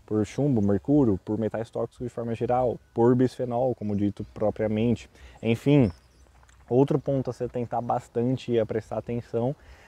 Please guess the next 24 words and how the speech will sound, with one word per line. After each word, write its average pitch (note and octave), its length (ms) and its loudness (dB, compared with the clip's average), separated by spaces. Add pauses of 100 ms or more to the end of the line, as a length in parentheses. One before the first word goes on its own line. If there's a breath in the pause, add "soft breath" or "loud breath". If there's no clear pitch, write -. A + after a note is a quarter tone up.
(120)
é A2+ 180 8
o B2 80 6
consumo B2+ 340 -4
de A#2+ 120 -4
medicamento A#2+ 680 -4
durante A#2 300 -2
a A2+ 40 0
gestação. A2+ 540 -2
Tem A2 160 -4
que - 80 -10
ser A2+ 220 0
algo A#2 260 2
muito B2 560 4
restrito A#2 580 -6
e A#2+ 120 -4
quando B2 320 -4
muito B2 360 0
necessário. A#2+ 680 -6 (280 soft breath)
Por A2+ 160 0
exemplo, A#2+ 400 0
o G#2+ 60 4
uso G#2+ 180 2
de - 120 -12
paracetamol, A2+ 840 -2